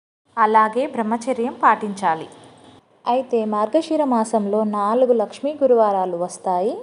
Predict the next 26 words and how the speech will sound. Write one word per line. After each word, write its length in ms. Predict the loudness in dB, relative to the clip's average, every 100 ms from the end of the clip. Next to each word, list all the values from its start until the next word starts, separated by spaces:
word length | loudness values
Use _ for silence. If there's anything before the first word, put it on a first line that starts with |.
| -16 -2
పుష్యమాసంలో 840 | -2 0 -2 0 -2 -2 0 2 4
వచ్చే 420 | 2 -2 4 4
ఒక 180 | 6 2
గురువారం 560 | 0 2 2 0 -2
కూడా 320 | -4 -2 0
ఇలానే 400 | 0 0 -2 -4
పూజ 360 | -4 -2 -2 -2
చేయాలి. 320 | 0 0 0
అప్పుడే 380 | -2 -4 0 2
ఐదు 320 | 4 4 4
గురువారాల 680 | 2 2 2 2 2 0 -2
వ్రతం 380 | -2 -4 -4 -6 -6
పూర్తి 280 | -6 0 2
అవుతుంది. 520 | 2 -2 -12 -12 -14 -16 -20 _ _ _ _ _ _ _ -20 _ _
అయితే 360 | -4 -4 -6 -6
వ్రతం 360 | -4 -2 -4
చేసుకునేటప్పుడు 920 | 2 0 0 -2 -4 -2 -4 -4 -6 -6
వ్రత 280 | -4 -2 -2
కథను 380 | -2 0 -2
కూడా 360 | -2 -4 2 2
వినాలి 560 | 2 -4 -4 -2 -2 -2
లేదా 380 | 0 0 0 -2 -4
చదువుకోవాలి. 840 | -4 -6 0 0 0 -4 -12 -8
దీని 260 | -6 -4 0
వలన 360 | 0 0 -4
లక్ష్మీనారాయణుల 1200 | -2 -2 -4 -6 -4 0 2 2 0 -4 -4 -2